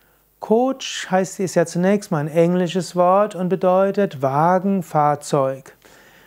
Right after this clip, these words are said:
Coach waren zum Beispiel die Kutschen von, da steckt sie auch drin, Kutsche, Coach. Also die Kutschen, die von Pferden gezogen wurden, das waren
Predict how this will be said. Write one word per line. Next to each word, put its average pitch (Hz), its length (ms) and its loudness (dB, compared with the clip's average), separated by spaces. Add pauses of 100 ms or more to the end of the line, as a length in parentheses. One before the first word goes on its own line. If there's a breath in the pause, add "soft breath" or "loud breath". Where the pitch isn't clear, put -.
(140 soft breath)
Coach 160 460 0
waren 147 240 0
zum 147 160 -4
Beispiel 139 880 2
die 131 240 -4
Kutschen 185 800 -2
von, 160 500 0
da 135 120 -10
steckt 156 320 -2
sie 151 80 2
auch 127 100 -2
drin, 170 260 -4
Kutsche, 196 560 -2
Coach. 185 640 -4 (460 loud breath)
Also 147 320 0
die 160 160 -8
Kutschen, 190 840 -2
die 151 120 -4
von 131 180 -8
Pferden 170 480 2
gezogen 180 540 0
wurden, 175 320 0
das - 260 -6
waren 165 220 -2